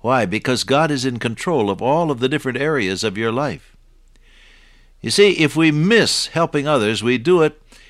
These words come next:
in terms of everyday living. Isn't that true? It turns out that we don't help other people near so much, or hinder them, as the contrary might be true.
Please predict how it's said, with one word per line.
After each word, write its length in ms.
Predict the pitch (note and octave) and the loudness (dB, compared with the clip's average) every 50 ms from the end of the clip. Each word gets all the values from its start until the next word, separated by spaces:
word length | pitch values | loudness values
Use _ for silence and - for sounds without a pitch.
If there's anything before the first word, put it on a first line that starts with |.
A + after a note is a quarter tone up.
| - _ | -20 _
in 180 | - B2 C3 B2 | -8 -6 -6 -2
terms 340 | - E3 E3+ E3+ D#3+ C3 | -2 -2 0 0 -2 0
of 120 | C#3+ C#3 B2 | -2 0 0
everyday 420 | D3 D3+ C#3 D3 C3+ C#3+ C#3 C#3+ | 0 0 0 0 2 4 4 4
living. 340 | - D#3+ D#3+ B2 F#2+ E2+ F2 | 4 2 0 0 0 -2 -2
Isn't 220 | G2+ A2 A2+ A#2+ | -2 -2 -2 -2
that 180 | B2 C3 C3 B2 | 0 0 -2 -2
true? 380 | - - D3 C#3+ D3 D#3 E3+ - - _ _ _ _ _ _ _ _ _ _ _ _ _ _ _ _ _ _ _ _ _ _ _ - _ - - - - - - - - - - - - - | -2 -2 0 0 0 -2 -6 -10 -16 _ _ _ _ _ _ _ _ _ _ _ _ _ _ _ _ _ _ _ _ _ _ _ -20 _ -20 -20 -20 -20 -20 -20 -20 -20 -20 -20 -20 -20 -14
It 160 | - - B2+ | -8 -8 -6
turns 320 | - - G#3+ A3+ A3 G3 F#3+ | 0 0 0 0 2 2 4
out 200 | G3+ F3 C#3+ G#2 | 4 4 4 2
that 120 | B2+ B2+ | 0 0
we 100 | D#3 F#3+ | 0 2
don't 220 | G3+ G3+ G3 F3+ D3 | 4 4 2 2 2
help 280 | C#3 F3 E3 D3+ - | 0 0 0 2 2
other 220 | C#3+ C3+ B2 C3 - | 0 2 2 0 -2
people 560 | - - C#3+ C3+ - G#2+ G#2 G#2+ - - - _ _ _ _ _ _ _ - | -2 -2 -4 -2 -2 -2 -2 -2 -4 -6 -14 _ _ _ _ _ _ _ -12
near 500 | G#2 G#2+ A#2+ C3+ E3+ G3+ G#3 G3 E3 B2+ | -8 -6 -2 0 2 4 4 2 2 0
so 180 | - - - B2+ | -2 -2 -2 -2
much, 520 | A#2 C3+ C3 G#2 E2 - - - - - - - _ - - - _ _ _ _ - _ - _ _ | -2 0 -2 -2 -2 -4 -8 -10 -10 -12 -16 -20 _ -20 -20 -20 _ _ _ _ -20 _ -20 _ _
or 200 | - G2+ A2+ A2 | -4 -4 -4 -2
hinder 300 | F#2+ C3+ E3 D#3 C3 G#2+ | -2 -2 -2 0 -2 -2
them, 340 | D#2 D#2+ D2+ D2 D#2+ - - _ _ _ _ _ _ _ _ _ _ - | -2 -4 -10 -10 -14 -18 -20 _ _ _ _ _ _ _ _ _ _ -6
as 160 | G2 G2+ D#2+ | -6 -6 -6
the 80 | - F#2 | -6 -10
contrary 480 | - - A#2 A2+ G#2+ - G2+ F#2+ F2 | -6 -4 -4 -4 -4 -4 -4 -4 -4
might 260 | E2+ E2+ F2 F2 E2 - | -2 -4 -6 -6 -8 -8
be 100 | F2+ E2+ | -12 -12
true. 320 | - - G2 F#2+ F#2+ F#2 | -8 -6 -4 -4 -4 -6